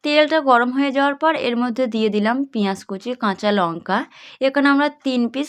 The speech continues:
পেঁয়াজ কুচিয়ে রেখেছিলাম। আর আপনারা যে যেমন ঝাল খাবেন সে তেমন পরিমাণ মতো লঙ্কা দিতে পারেন। তো আমরা পেঁয়াজ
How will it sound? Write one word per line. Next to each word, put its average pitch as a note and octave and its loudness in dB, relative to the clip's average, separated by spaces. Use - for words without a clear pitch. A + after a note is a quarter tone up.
পেঁয়াজ A3+ -2
কুচিয়ে G#3+ -4
রেখেছিলাম। A3 -2
আর B3 -4
আপনারা A3+ 0
যে A3 -4
যেমন G3+ 0
ঝাল G#3+ 0
খাবেন G#3 -6
সে C4+ -6
তেমন G3+ -2
পরিমাণ F#3 -4
মতো F#3+ -6
লঙ্কা F#3+ 0
দিতে E3 -6
পারেন। D#3 -8
তো - -20
আমরা D4 4
পেঁয়াজ C4 0